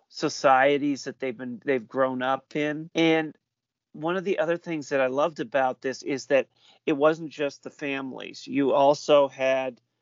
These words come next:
shoot, I just had the name of them there, and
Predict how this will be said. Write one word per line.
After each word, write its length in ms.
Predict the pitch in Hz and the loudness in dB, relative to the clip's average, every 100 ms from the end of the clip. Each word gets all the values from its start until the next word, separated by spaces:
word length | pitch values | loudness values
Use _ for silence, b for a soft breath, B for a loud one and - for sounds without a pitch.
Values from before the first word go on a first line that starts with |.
| _ | _
shoot, 460 | - - 151 139 - 180 123 | -18 -12 -8 -8 -12 _ -18
I 100 | 110 | -12
just 320 | 143 147 - | -8 -8 -2
had 220 | 165 143 | -4 -2
the 100 | 143 | -6
name 440 | 135 139 139 131 | -4 -2 -2 -4
of 140 | 127 117 | -8 -8
them 200 | 123 120 | -10 -4
there, 300 | 127 123 123 | -4 -2 -4
and 340 | 127 123 120 | -6 -10 -12